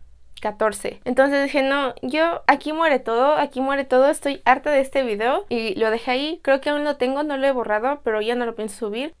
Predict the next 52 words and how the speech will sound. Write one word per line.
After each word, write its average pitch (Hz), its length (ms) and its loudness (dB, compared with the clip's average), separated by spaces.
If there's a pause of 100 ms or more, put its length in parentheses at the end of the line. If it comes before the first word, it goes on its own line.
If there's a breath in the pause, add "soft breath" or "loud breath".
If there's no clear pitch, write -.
Y 226 240 -4
lo 233 160 0
que 240 80 -6
me 262 100 0
lleva 277 140 2
a - 20 2
otra 311 220 -2
cosa, 254 260 0
durante 247 300 0
ese 381 140 -2
video 226 280 -2
tuve 262 220 2
muchos 277 240 -6
problemas 233 340 -4
con 247 160 -4
que 202 80 -6
la 208 140 -2
grabación 208 500 0
se 262 100 -8
me 254 140 -2
detenía, 202 500 -4
porque, 208 200 -4
pues, 208 160 -10
grabo 233 200 -2
con 247 120 -4
mi 214 60 -6
celular. 208 420 -2 (340 loud breath)
Mi 226 100 -2
celular, 233 400 2
por 294 100 2
alguna 269 280 0
razón, 240 400 -2
como 247 300 -4
que 202 640 2 (320)
el 208 80 -6
máximo 240 380 -6
tiempo 220 280 -6
que 240 80 -12
puede 226 280 -6
grabar, 208 420 -2 (420 soft breath)
la 233 60 0
mayor 285 260 2
cantidad 349 300 0
de 240 100 2
tiempo 262 220 -6
que 247 100 -6
puede 220 240 -4
grabar 208 460 0
es, 208 360 -4
este, 233 440 -4
ocho - 240 -6
minutos. 220 480 0